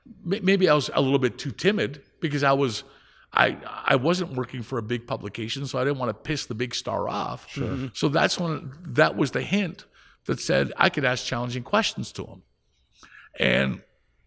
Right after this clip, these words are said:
Speaker 1: it was later that season, or maybe a season later, where a story came out where Alex McGilney said, uh, was quoted in the, w-, w-, sources said, "Alex McGilney,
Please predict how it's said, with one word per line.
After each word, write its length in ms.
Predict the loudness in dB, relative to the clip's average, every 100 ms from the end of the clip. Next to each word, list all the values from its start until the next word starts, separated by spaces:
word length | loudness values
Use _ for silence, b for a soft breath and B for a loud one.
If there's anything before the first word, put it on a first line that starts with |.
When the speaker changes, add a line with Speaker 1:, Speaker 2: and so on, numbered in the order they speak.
| _ _ _ _ _ _ -12 -2
Speaker 1:
it 80 |
was 240 | -2 -2 -2
later 300 | 2 2 4
that 200 | 2 0
season, 540 | -6 -8 -6 -4 -4
or 240 | -4 -2 -2
maybe 260 | -2 -4
a 60 | -6
season 400 | -6 -6 -4 -4
later, 460 | -2 0 0 -2 B B B _
where 140 | -2
a 40 | -2
story 340 | -2 -2 -2
came 300 | -2 -2 0
out 280 | 2 2 0
where 140 | -4 0
Alex 300 | 2 0 -4
McGilney 580 | -8 -4 -4 -4 -4
said, 460 | -4 -4 -2 -4 -6 B B B -4
uh, 200 | -2 -2
was 720 | -4 -10 -10 -10 -10 -6 -4 0
quoted 340 | 2 2 2
in 100 | 0
the, 80 | -2
w-, 420 | -4 -6 -4 -4
w-, 220 | -4 -8
sources 420 | 2 4 4 2
said, 220 | 0 -2 4
"Alex 320 | 4 4 0
McGilney, 560 | -6 -4 -2 -2 -4